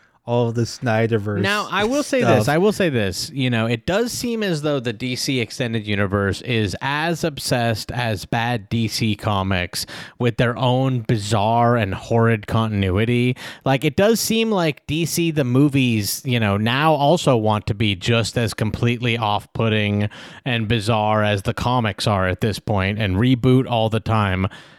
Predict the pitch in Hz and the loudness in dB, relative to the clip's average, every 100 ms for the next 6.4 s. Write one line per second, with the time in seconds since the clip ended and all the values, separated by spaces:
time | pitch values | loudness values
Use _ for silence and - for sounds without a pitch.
0 | _ 175 233 - - 202 - 139 92 113 | _ -4 -4 -6 -4 -4 -2 -6 -2 -4
1 | 101 98 85 82 80 104 87 87 90 127 | -2 -4 -2 -2 -2 0 0 0 -2 -2
2 | 123 95 113 156 139 101 104 165 175 - | 0 -2 0 0 0 -2 0 0 0 -6
3 | - - - 170 226 240 - 180 233 269 | -18 -18 -10 -4 -4 -4 -6 -2 0 0
4 | 269 220 - - _ - 214 294 302 247 | 0 -4 -10 -20 _ -2 0 2 0 2
5 | 262 254 247 240 233 208 147 175 180 185 | 2 2 4 4 2 0 0 -2 -2 0
6 | 160 110 92 98 | 0 0 -2 -8